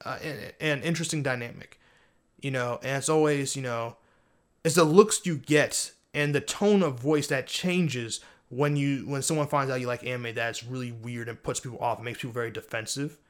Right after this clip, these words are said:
Um, and it's interesting to see the anime community grow so much now, but then the same bullies or people who got bullied are bullying others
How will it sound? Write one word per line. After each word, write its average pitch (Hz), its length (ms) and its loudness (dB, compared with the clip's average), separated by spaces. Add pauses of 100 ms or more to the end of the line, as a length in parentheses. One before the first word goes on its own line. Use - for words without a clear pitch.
(720)
Um, 110 500 -2 (380)
and 175 140 4
it's 165 80 2
interesting 143 500 2 (120)
to 147 120 -6
see 147 260 -2
the 135 140 0
anime 147 240 0
community 143 340 -4
grow 131 220 -4
so 127 140 -4
much 123 200 -8
now, 143 340 2 (300)
but 127 140 -2
then 123 400 -2 (600)
the 135 100 -2
same 160 360 6
bullies 156 640 8
or 151 120 4
people 156 220 0
who 147 120 2
got 165 260 6
bullied 143 440 4
are 135 120 0
bullying 143 360 2
others 131 540 2